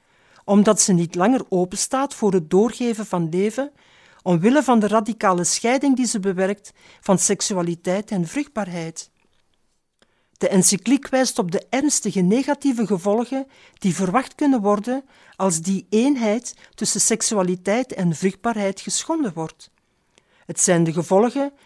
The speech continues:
die we helaas in overvloed vandaag in on-, onze maatschappij te zien krijgen. De huwelijksdaad is niet alleen een door God gegeven handeling om nieuw leven voort te brengen, maar ze is in de eerste plaats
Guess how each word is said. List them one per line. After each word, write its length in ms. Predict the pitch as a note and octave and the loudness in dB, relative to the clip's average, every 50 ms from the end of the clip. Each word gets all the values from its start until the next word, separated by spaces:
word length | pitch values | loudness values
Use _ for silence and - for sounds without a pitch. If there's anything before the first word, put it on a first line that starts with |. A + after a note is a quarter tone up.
| _ _ | _ _
die 180 | - G#3+ G3+ F#3 | -2 -2 0 0
we 80 | G3 | 0
helaas 540 | E3+ E3+ F3+ E3+ E3+ F#3 G#3 A#3+ B3+ - - | -2 -2 0 0 0 0 0 0 0 -2 0
in 160 | F#3+ F3 E3 - - | 0 0 -2 0 0
overvloed 640 | G#3 A#3 B3+ B3 - B3+ - - A3+ A3 G#3 - | 0 0 0 0 -4 -6 -6 -4 -4 -4 -4 -6
vandaag 600 | - - - F#3+ F3 E3 F3+ F3 F3+ F#3+ - - - _ - - _ | -10 -8 -4 -4 -2 0 0 0 0 -2 -4 -8 -18 _ -20 -20 _
in 180 | - A3 G3+ F#3+ | -2 2 2 4
on-, 180 | F#3+ F#3+ G3+ - _ | 4 4 2 0 _
onze 300 | - F#3 F3 E3 E3 F3 | -2 -2 -2 -2 -2 -2
maatschappij 680 | F3 F3 E3+ E3+ - - - E3+ F3 - F3+ F#3 G3 G3+ | -2 -2 -2 -2 -2 -4 -4 -6 -6 -6 -6 -6 -6 -6
te 140 | - - | -6 -6
zien 240 | F#3 - G3 F#3+ F3+ | -4 -2 -2 -2 -2
krijgen. 540 | F3+ - - F3+ D#3+ E3 E3 E3+ E3+ E3+ F3+ _ _ _ _ _ _ _ _ _ _ _ _ _ _ _ _ _ _ _ _ _ _ _ _ _ _ _ - | -4 -6 -8 -8 -8 -8 -10 -12 -14 -16 -18 _ _ _ _ _ _ _ _ _ _ _ _ _ _ _ _ _ _ _ _ _ _ _ _ _ _ _ -4
De 100 | F3+ D#3+ | -4 0
huwelijksdaad 720 | C#3+ G#3+ C#4 C#4+ C#4 D4 B3+ - - - C4+ C4 C4+ - | 2 4 4 4 2 0 0 0 0 2 2 2 2 0
is 180 | C4 A3 - - | -2 0 2 2
niet 240 | B3+ C#4 C4+ - | 2 2 4 4
alleen 480 | C#4+ C4+ B3 B3 B3 C4 C4+ C#4+ - - | 2 2 2 2 2 2 2 2 2 2
een 120 | G#3+ G3+ | 2 2
door 180 | F#3 F#3 F#3 F3+ | 4 4 2 2
God 220 | - A3 A3+ - | 0 -2 -4 -2
gegeven 480 | - C#4 A#3+ - A#3 A3 G#3 G3 G#3+ G3 | -4 -6 -4 0 2 2 2 2 0 0
handeling 540 | F#3 F#3+ F#3 G3 G#3+ G#3+ C4 C#4+ D4 D4 - _ - - - - - - | 2 2 2 2 2 0 0 0 -2 -2 -6 _ -20 -20 -20 -20 -4 2
om 260 | G#3+ G#3+ G#3 G3+ G#3+ | 4 6 8 8 8
nieuw 220 | A#3 C4+ C#4+ C#4 | 8 8 6 6
leven 380 | B3+ A#3+ C4 C#4 D4 - C4+ A#3 | 4 2 2 2 0 0 -4 -4
voort 300 | - - C#4+ C#4+ C#4 - | -2 0 0 0 -2 -4
te 80 | A#3 | -6
brengen, 420 | F#3 F3+ F3+ F3 E3 E3 D#3+ D#3+ - _ _ _ _ _ _ _ _ _ _ | -4 -2 -2 -2 -2 -2 -4 -8 -10 _ _ _ _ _ _ _ _ _ _
maar 260 | - E3+ E3+ E3+ F3 | -2 0 0 2 0
ze 120 | - - | 0 -2
is 200 | - - E3+ - | -2 -2 -2 0
in 100 | E3+ E3+ | 0 0
de 140 | D#3 D#3 - _ | 0 -2 -2 _
eerste 400 | - A#3+ C#4 C#4 - - - A3+ | 0 2 2 0 -2 -4 -6 -8
plaats 560 | A3 - - F#3+ F3+ F#3+ G#3 - - - - | -8 -4 -2 -2 -2 -2 -4 -6 -8 -10 -12